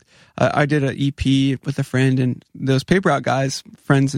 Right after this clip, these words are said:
in Nashville, they're a band, they were like, "Do you wanna come open up for us?" And I was like, "I've never sang in front of anybody." And then I, I did it, and it was fun. And I mean, I'm, I wouldn't say I'm, like, the best singer ever, but I just, like, it was super fun to do it. And then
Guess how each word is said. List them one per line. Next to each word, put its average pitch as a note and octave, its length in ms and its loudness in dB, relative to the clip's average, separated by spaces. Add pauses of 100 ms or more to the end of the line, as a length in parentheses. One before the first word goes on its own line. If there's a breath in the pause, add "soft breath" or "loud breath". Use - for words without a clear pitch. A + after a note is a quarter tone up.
(120)
in C3 140 0
Nashville, C3+ 480 0
they're C3+ 200 -2
a - 20 -4
band, C3 340 2
they C3+ 100 0
were - 100 -8
like, - 180 -6
"Do C#3+ 100 0
you C#3 60 4
wanna C3+ 100 2
come C3+ 180 0
open C3 220 0
up C3+ 160 -2
for - 100 -6
us?" - 220 -6
And - 80 -2
I A#2+ 40 -2
was C3+ 140 -6
like, B2+ 300 -4
"I've F3 200 0
never C#3+ 500 -2
sang A#2+ 260 -2
in A#2+ 60 -4
front - 180 -6
of - 140 -10
anybody." C3+ 580 -2 (720 soft breath)
And E3+ 140 6
then G3+ 100 4
I, G#3 120 4
I D3 420 -2
did F#3+ 180 2
it, C4+ 40 0
and D3+ 100 0
it D3 40 2
was D3+ 140 0
fun. G#3 320 0
And D#3 200 -2 (220)
I D#3 60 0
mean, D3 260 2 (160)
I'm, E3 300 2
I C#3+ 140 2
wouldn't E3 260 -4
say D#3+ 100 2
I'm, D3 80 4
like, C#3 120 -2
the - 60 -12
best C#3+ 200 0
singer D3 180 0
ever, D#3+ 220 0
but C#3+ 160 -2
I D3 120 2
just, D3 280 -6
like, C3 200 0 (420)
it - 80 -2
was C#3+ 200 2 (280)
super E3+ 320 -2
fun D3 180 2
to - 60 0
do C#3 180 0
it. - 160 -10 (100)
And C#3+ 200 2
then D3 360 0